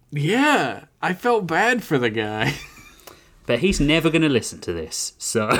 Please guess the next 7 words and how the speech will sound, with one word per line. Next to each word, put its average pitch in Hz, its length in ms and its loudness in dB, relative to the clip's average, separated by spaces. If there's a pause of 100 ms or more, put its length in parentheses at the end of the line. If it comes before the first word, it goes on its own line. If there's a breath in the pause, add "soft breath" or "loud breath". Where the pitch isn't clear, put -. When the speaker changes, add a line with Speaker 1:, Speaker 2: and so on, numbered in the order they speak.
(140)
Speaker 2:
<laughs> - 160 -2
Speaker 1:
No, 113 420 0
they're, 143 200 -2 (180)
like, 165 280 0
he'll 190 560 -2
edit 170 360 2
this, 120 260 2